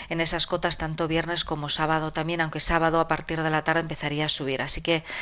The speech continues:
son casi tres jornadas con, con la cota relativamente baja, pero bueno, mm, cotas medias, ¿eh? Setecientos, novecientos.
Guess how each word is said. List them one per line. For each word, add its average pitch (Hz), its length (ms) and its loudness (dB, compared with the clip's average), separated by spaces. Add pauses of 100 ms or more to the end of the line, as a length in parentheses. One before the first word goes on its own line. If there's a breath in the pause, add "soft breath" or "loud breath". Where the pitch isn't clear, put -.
(260 loud breath)
son 170 880 2
casi 175 300 4
tres 170 220 0
jornadas 170 580 2
con, 156 720 -2
con 156 180 0
la 151 120 2
cota 175 400 4
relativamente 151 1500 -2
baja, 185 300 2
pero 151 160 -4
bueno, 135 280 -6
mm, 139 840 -12
cotas 151 320 -2
medias, 135 400 -4
¿eh? 180 80 8
Setecientos, 151 680 -2
novecientos. 175 680 4